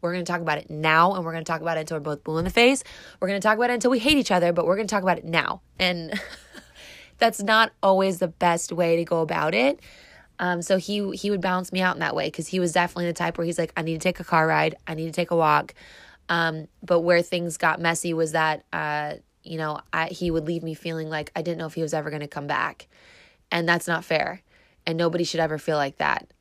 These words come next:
Um, and so, you know, our, our wedding day was magical. And, uh, you know, bo-, both of our families got to be there, and both of my grandmothers, um, got to be there, which is really special for me.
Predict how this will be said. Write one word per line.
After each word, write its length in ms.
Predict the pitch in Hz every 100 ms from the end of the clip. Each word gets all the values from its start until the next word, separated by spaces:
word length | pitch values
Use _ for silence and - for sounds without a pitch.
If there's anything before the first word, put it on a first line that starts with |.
| -
Um, 460 | 160 156 147 147 - _ _ _ _ _ _ _ -
and 160 | 170
so, 520 | 160 175 160 156 160 _ _ _ _ _ _ _ _ _ _ _
you 120 | -
know, 180 | 190 180
our, 300 | 196 185 185
our 180 | - -
wedding 300 | 175 185 190
day 160 | 185 185
was 180 | 180 160
magical. 680 | 160 160 180 190 190 226 254 - - - _ _
And, 640 | 170 170 160 156 151 156 160 - _ _ _ _
uh, 260 | 165 170 165
you 100 | 175
know, 120 | 165
bo-, 320 | 156 - 175 175
both 260 | 180 185
of 100 | 175
our 160 | 170 170
families 460 | - 175 170 175
got 220 | - 165 -
to 100 | 165
be 160 | 165
there, 320 | 165 160 156
and 360 | 160 - 160 156
both 220 | 160 156
of 100 | 156
my 120 | 160
grandmothers, 880 | 151 170 165 165 160 156 156 156 - _ _ _ -
um, 380 | 160 160 160 185 _ _ _ _ _ _ _ _
got 180 | - 165
to 80 | -
be 140 | 180
there, 180 | 170 170
which 180 | 165 160
is 200 | 170 151
really 180 | 180 175
special 400 | - 175 - 165
for 180 | - 156
me. 420 | 185 190 165